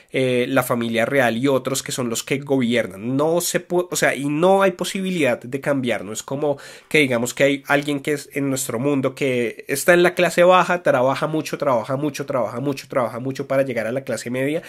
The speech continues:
y puede incluso trabajar y trabajar y trabajar para ser parte de la clase alta.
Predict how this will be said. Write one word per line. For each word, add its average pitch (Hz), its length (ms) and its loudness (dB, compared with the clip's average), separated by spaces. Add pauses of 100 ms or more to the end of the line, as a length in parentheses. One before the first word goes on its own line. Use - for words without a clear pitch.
(240)
y 151 100 -6
puede 175 260 4
incluso 185 420 -2
trabajar 165 580 -2
y 151 80 -4
trabajar 156 380 2
y 120 60 -4
trabajar 131 420 0
para 127 240 0
ser 135 340 0
parte 135 360 -2
de 143 60 -2
la 139 120 -4
clase 120 260 -2
alta. 139 320 0